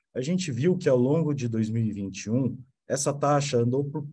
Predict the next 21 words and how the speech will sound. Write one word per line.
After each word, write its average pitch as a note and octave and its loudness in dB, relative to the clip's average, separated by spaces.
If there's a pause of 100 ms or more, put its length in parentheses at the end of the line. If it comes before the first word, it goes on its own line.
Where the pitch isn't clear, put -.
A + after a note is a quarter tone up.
volta D3 2
de A#2+ -6
um C#3 0
e C3 2
meio B2 2
por B2+ -6
cento, A#2 -6
inclusive D#3+ -2
até D3+ 2
meados D3 0
de C3+ -6
dezembro, A2 -2
tá, G#2 -2
do G2+ -4
ano G2+ -4
passado. F#2+ -4 (300)
Começou E3 2
em F3 0
um E3 2
e C#3+ 4
meio, C#3+ 4